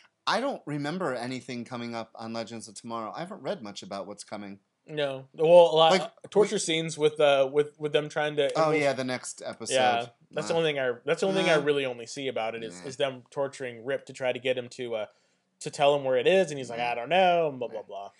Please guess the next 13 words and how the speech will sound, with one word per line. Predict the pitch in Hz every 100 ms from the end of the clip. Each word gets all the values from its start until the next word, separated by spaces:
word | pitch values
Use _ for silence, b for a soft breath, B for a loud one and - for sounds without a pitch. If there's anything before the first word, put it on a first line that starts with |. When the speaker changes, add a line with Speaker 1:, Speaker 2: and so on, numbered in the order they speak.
| -
Speaker 2:
<laughs> | _
Speaker 1:
So, | - - 196 190
Speaker 2:
Meh, | 214 196 214 156 - 147
meh, | 165
Speaker 1:
meh. | 139 117
Speaker 2:
meh. | 127 147 -
Speaker 1:
So, | - 196
shield, | - - 254 226 123 247 - 220
you're | 131 185 214
enjoying | 170 151 226 202 127
L | 123
M | 131 139
D. | 175 165